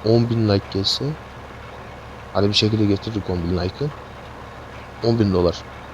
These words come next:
T L'ye çevir. Yüz seksen bin lira. Giderim anasını satayım yüz seksen bin liraya bir bilgisayar düzerim ha. Çok felaket bir şey olur. Ki bakıyorum da arada bir iki yüz bin liraya, şunu otomatiğe takayım, konuşacak biz.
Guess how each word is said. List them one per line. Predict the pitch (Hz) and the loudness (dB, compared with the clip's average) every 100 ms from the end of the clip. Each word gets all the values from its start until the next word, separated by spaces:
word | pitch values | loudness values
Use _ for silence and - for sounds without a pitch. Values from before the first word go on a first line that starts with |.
| - - | -16 -4
T | - 107 | 6 10
L'ye | 110 123 | 12 10
çevir. | 123 120 143 - - - - - - - - - - - - - - | 8 6 4 0 -10 -16 -16 -16 -14 -14 -14 -16 -16 -14 -14 -12 -6
Yüz | 107 | 4
seksen | 117 104 117 110 | 6 6 6 4
bin | 98 85 | 2 0
lira. | 78 - - - - - - | -2 -6 -14 -14 -16 -10 4
Giderim | 120 120 120 | 8 10 10
anasını | 117 113 117 | 8 8 4
satayım | 113 113 110 | 2 2 0
yüz | 104 | 0
seksen | - 107 113 113 | 0 0 2 0
bin | 117 | 4
liraya | 107 101 | 4 4
bir | 107 110 | 2 2
bilgisayar | 104 104 107 104 | 4 6 6 6
düzerim | 107 90 85 | 2 0 0
ha. | 95 - - - - - - - - - - - | -2 -6 -14 -14 -16 -14 -14 -14 -14 -14 -14 -4
Çok | 107 | -4
felaket | - 101 101 98 98 | 4 8 8 6 0
bir | - | -2
şey | - 92 | -2 -2
olur. | - - - - - - - - - - - - - - - - - - | -4 -10 -14 -14 -14 -14 -14 -14 -14 -16 -14 -14 -14 -14 -14 -16 -14 -8
Ki | 117 117 | -2 8
bakıyorum | 107 117 180 214 | 8 10 8 8
da | |
arada | 175 117 104 | 8 8 6
bir | 95 - - | 2 -4 -10
iki | - - 135 | -6 2 6
yüz | 131 127 | 6 8
bin | 123 113 | 6 8
liraya, | 107 117 | 8 6
şunu | 127 107 101 | 4 2 0
otomatiğe | 110 107 107 107 | 4 2 4 2
takayım, | 98 101 95 - - | 4 2 -2 -8 -2
konuşacak | 110 113 101 | 0 0 -2
biz. | - | -4